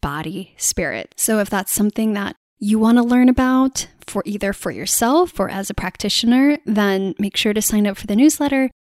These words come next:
and you will be the first to hear about updates on that. All right, so let's get into this conversation with Doctor Melissa Sell.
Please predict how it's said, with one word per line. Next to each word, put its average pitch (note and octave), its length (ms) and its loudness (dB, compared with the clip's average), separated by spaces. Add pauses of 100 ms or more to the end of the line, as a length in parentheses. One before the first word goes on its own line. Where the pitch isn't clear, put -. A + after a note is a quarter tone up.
(260)
and G3 420 2
you G3 140 -4
will G#3+ 100 2
be G#3+ 100 0
the B3+ 100 2
first - 560 -8
to F#3+ 500 -6
hear - 460 -4
about D3+ 340 -10
updates C4+ 460 -6
on D#3+ 140 -8
that. C3+ 180 -16 (800)
All G#3 80 2
right, C#4+ 300 2
so G#3 260 0
let's G3+ 400 -2
get G3 240 -6
into C4 260 2
this D4 200 -2
conversation - 1080 -4
with C4+ 320 2
Doctor G3+ 560 -4
Melissa G3+ 600 -2
Sell. - 440 -6